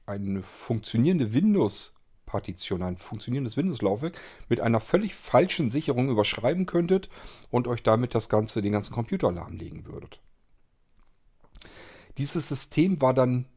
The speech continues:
so komplex, dass ich irgendwann keine Lust mehr hatte, mich weiter drum zu kümmern. Das liegt noch brach und ich hab die Hoffnung nach wie vor, dass ich irgendwann da dran gehe. Der Vorteil bei diesem Sicherungssystem, was ich g-, da gebaut habe, wäre,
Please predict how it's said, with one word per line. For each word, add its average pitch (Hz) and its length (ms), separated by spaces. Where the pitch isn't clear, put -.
so 135 340
komplex, - 800
dass 107 220
ich 107 160
irgendwann 113 460
keine 110 180
Lust 107 240
mehr 104 80
hatte, 104 140
mich 98 180
weiter 101 200
drum 92 180
zu - 100
kümmern. 104 260
Das 95 200
liegt 165 280
noch 143 220
brach 95 560
und 127 320
ich - 380
hab 135 240
die 107 120
Hoffnung 117 360
nach 107 160
wie 101 80
vor, 113 140
dass 104 120
ich 110 100
irgendwann 143 320
da 113 80
dran 139 260
gehe. 92 180
Der 92 100
Vorteil 165 600
bei 107 140
diesem 107 280
Sicherungssystem, 90 800
was 101 120
ich 98 160
g-, - 140
da 92 140
gebaut 87 400
habe, 98 280
wäre, 123 460